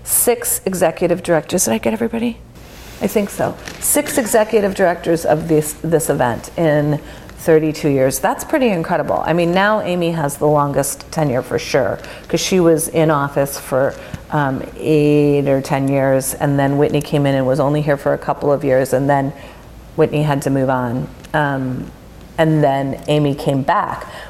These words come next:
One of the things that we had always done before that is we had cultivated, like Pat did with me, the next director. So I say,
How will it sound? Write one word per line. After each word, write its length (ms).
One 180
of 80
the 80
things 260
that 100
we 120
had 140
always 420
done 640
before 360
that 220
is 160
we 80
had 220
cultivated, 1040
like 360
Pat 280
did 180
with 220
me, 500
the 200
next 440
director. 720
So 160
I 200
say, 640